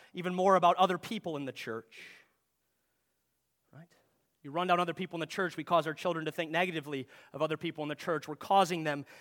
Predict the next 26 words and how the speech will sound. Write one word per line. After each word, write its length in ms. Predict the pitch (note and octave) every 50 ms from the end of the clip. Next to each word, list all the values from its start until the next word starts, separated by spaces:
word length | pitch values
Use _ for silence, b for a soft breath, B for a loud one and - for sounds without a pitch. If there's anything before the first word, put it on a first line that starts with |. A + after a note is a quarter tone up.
| b b
to 80 | - E3
sin. 460 | D3 - - G3 F#3 F3 D#3+ C#3+ B2+ A#2 A#2 _ _ _ _ _ _ _ _ _ _ _ _ _ _ _ _ _ _ _ _ _ _ _ _ _ B B B B B
Or 40 | F#3+
maybe 140 | A#3+ C#4 C#4+
we 120 | C#4 C#4
discourage 440 | B3+ - - - C4+ C#4 C#4 C4+ F#3+
them 160 | A3+ B3 A#3
from 140 | - A3+ A3+
following 420 | - - B3 A#3+ B3 B3 B3 A#3
Christ 460 | G3+ - B3+ B3 C4 C4 B3 A#3+ - A3+
when, 100 | A#3+ A3+
you 60 | A#3
know, 140 | B3 A#3+ A#3+ B B B
something 440 | B - - C#4 C#4+ C#4 - C#4 C4
more 200 | C4 C4+ C#4 C#4
important 420 | C#4 C#4 - D4+ E4 D#4+ D#4+ C4
comes 220 | - C#4 C4+ A#3 G3
up 180 | C#4 B3+ -
on 160 | C#4 C4+ C4 B3
Sunday 640 | - - D#4 D#4+ F4 E4+ D4+ B3+ A#3 A3+ A#3+ A#3 B B B D#3 -
and 120 | A#3+ B3+
we 80 | C4+ E4+
just 200 | G4 - - -
skip 200 | - D4 C4+ G3
church 300 | - - B3+ A#3+ - -
altogether. 800 | B3 A#3 A3+ - A3+ F#3 C#4 E4 F4+ F#4+ F#4 D4 F#3+ D3 -